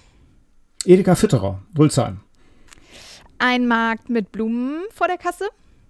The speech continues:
Speaker 2: weil die sind ja
Speaker 1: Das
Speaker 2: ganz oft
Speaker 1: ma-
Speaker 2: am Markteingang.
Speaker 1: Richtig, auch der Edeka Fitterer, aber da auch, da gibt's auch noch sehr viel mehr.
Speaker 2: Ist clever wegen der Geruchsentwicklung, also duftende Blumen und, äh, duftende Tiernahrung. Ähm,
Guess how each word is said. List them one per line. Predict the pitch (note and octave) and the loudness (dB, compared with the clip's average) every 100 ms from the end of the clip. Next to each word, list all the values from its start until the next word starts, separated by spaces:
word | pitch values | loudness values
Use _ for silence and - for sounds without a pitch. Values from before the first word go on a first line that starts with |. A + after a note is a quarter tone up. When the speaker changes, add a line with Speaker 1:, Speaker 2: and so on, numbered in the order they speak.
| _ - | _ -8
Speaker 2:
weil | A3+ | -6
die | G#3+ | -2
sind | A3 A3+ | -2 0
ja | |
Speaker 1:
Das | A3+ | 0
Speaker 2:
ganz | A3 | 0
oft | - - | -2 0
Speaker 1:
ma- | D3+ - - | 0 -2 -6
Speaker 2:
am | A3 | -4
Markteingang. | G#3+ A3 A3 A3+ A#3 C4 C#4+ _ _ _ _ _ _ _ _ | -4 -6 -8 -6 -6 -6 -8 _ _ _ _ _ _ _ _
Speaker 1:
Richtig, | B2+ - D3+ - - | -4 0 0 -2 -8
auch | - B2 | -6 -4
der | B2 A#2+ | -4 -4
Edeka | A2 A2+ | -4 -4
Fitterer, | - - G#2+ G#2 G#2 | -4 -6 -6 -6 -6
aber | A#2 | -4
da | A#2+ | -2
auch, | A#2+ | -2
da | - | -4
gibt's | A#2 - | -4 -4
auch | G#2+ | -4
noch | A2 | -6
sehr | G#2 A2 | -8 -10
viel | A#2 | -8
mehr. | G#2 G#2+ G#2 - _ _ _ _ _ - - _ | -8 -10 -12 -18 _ _ _ _ _ -20 -20 _
Speaker 2:
Ist | - - | -20 -14
clever | - A#3+ G3+ F#3+ | -6 -4 -4 -4
wegen | G3 G3 G3 G3 F#3 _ _ _ _ - | -4 -4 -4 -6 -8 _ _ _ _ -8
der | G3+ G3 G3 F3 | -4 -4 -6 -8
Geruchsentwicklung, | - G3 G#3+ - - G3+ G3+ - G3+ G3 | -8 -8 -8 -10 -10 -6 -6 -6 -8 -6
also | F#3+ F#3+ F3+ - | -8 -8 -8 -4
duftende | B3+ - A#3+ A3 | -4 -4 -2 0
Blumen | G3+ A3+ C4+ C#4 B3+ | 0 0 0 -2 -2
und, | A3+ A3+ A3+ - | -4 -4 -6 -8
äh, | A3+ G#3+ | -8 -6
duftende | G#3+ A#3+ - - G#3 G#3 | -8 -10 -14 -10 -8 -8
Tiernahrung. | - A#3 G#3+ F#3 F#3+ F#3+ F#3+ G3 F#3+ - - - - - - | -8 -6 -4 -6 -8 -6 -6 -8 -10 -16 -20 -20 -20 -12 0
Ähm, | C#4 D4 D4 | 2 2 0